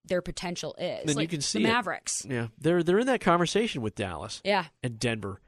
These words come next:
Speaker 2: and the Timberwolves.
Speaker 1: Yep.
Speaker 2: They all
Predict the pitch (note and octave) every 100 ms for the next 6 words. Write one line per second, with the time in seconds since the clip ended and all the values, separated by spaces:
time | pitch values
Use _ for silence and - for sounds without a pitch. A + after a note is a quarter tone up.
0 | _ _ _ D#3 C#3 B2+ - B2+ A2 G2
1 | F2+ - - _ _ _ _ _ F3+ G3+
2 | A#2+ E3+ G#3+ G#3+